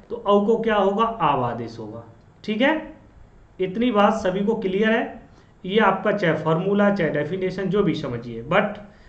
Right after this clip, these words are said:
अभी मैं जो कराऊंगा वो बिल्कुल इन चार, चार स्टेप को लगभग आठ स्टेप में चेंज करूंगा, ठीक है, या छः सात में चेंज करूंगा, क्योंकि यहाँ से क्वेश्चन जो बनता है, उन चीज़ों को मैंने देखा है, कहाँ कहाँ से आपका क्वेश्चन बनता है।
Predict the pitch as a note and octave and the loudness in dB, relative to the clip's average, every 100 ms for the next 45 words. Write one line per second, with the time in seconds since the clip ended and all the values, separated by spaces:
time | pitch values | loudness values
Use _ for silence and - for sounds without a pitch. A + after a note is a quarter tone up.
0 | - - E3+ F#3 A#3+ A3 F#3 F3 F3 E3+ | -20 0 2 4 2 2 2 0 2 4
1 | G#3 F3 D#3 E3+ E3 F#3 G#3+ B3+ A#3+ A#3 | 4 4 2 0 -4 0 -2 4 2 2
2 | G#3+ G#3 - F#3 F3 A3 - G#3 A3 G#3+ | -2 -2 -2 4 4 4 2 2 4 2
3 | - G#3+ G#3 G#3 G#3 G3 B3 B3 B3+ - | 0 -2 -2 0 0 2 4 4 2 -2
4 | - - - - - - - - G3+ A#3 | -10 -20 -20 -20 -20 -20 -20 -14 4 4
5 | G#3+ G3 - F#3 F#3+ F3+ F3 D3+ C3 A2+ | 6 2 2 2 2 0 0 0 -2 -4
6 | A2+ A2+ - - - - A3 C#4+ D#4+ - | -6 -10 -14 -20 -14 -6 2 2 0 -8
7 | - - - E3 D#3 D#3 D#3 F3+ F3 F3 | -20 -20 -12 2 6 6 4 2 2 2
8 | D3 D3 E3+ G#3 F3 F3 D#3+ D#3+ F#3+ F#3 | 0 0 -2 -4 -2 -2 0 0 0 2
9 | G3+ A3+ A#3+ D3+ F3+ G3 A#3+ G3+ F#3 G#3 | 2 2 0 2 0 0 0 2 0 0
10 | G#3+ E3+ D3+ D#3 G3 G3 G3 F3+ F3+ F3+ | -2 -2 -2 0 0 0 -2 -2 -2 -2
11 | F3 E3+ E3+ D3+ D3 F3 A3 - - - | -2 -2 -2 -4 -4 -4 -6 -10 -20 -14
12 | - A3+ B3 F3+ D#3+ D#3+ E3+ D#3 F#3+ G3 | 4 6 6 4 0 0 -2 -2 -4 -4
13 | D#3+ E3+ B2+ A2+ G2+ | -4 -4 -4 -6 -12